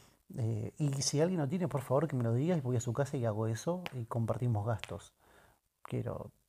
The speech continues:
suponer, ¿no? Eh, pero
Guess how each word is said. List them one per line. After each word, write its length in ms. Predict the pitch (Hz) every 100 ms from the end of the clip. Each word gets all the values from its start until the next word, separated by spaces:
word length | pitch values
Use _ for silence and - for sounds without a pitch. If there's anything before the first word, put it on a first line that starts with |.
| _ _ -
suponer, 360 | 120 117 107 -
¿no? 280 | 117 170 202 _ _ _ - - - -
Eh, 680 | - 123 120 120 120 120 123 117 - _ _ _ _ _ _ - - - _ _
pero 520 | 196 214 208 202 196